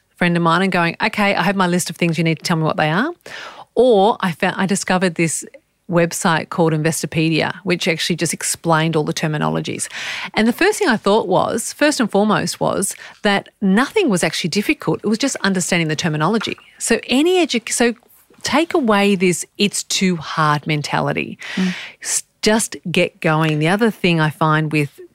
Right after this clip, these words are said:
Speaker 1: the restart process is analysis becomes paralysis.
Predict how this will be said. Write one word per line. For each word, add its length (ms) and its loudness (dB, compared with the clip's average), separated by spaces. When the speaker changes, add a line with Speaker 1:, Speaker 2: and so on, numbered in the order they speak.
Speaker 1:
the 100 2
restart 640 0
process 800 -2
is 320 -2
analysis 760 2
becomes 420 -2
paralysis. 920 -2